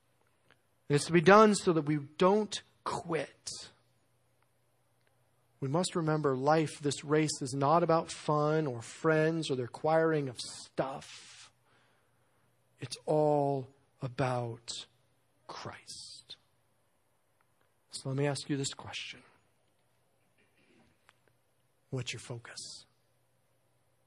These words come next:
What matters the most to you in life? Is it Christ? Or are you distracted by something less important?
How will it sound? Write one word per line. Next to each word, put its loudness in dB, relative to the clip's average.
What -4
matters 0
the -4
most -6
to -10
you -6
in -10
life? -18
Is -6
it -10
Christ? -8
Or -10
are -8
you -8
distracted -4
by -10
something -12
less -16
important? -20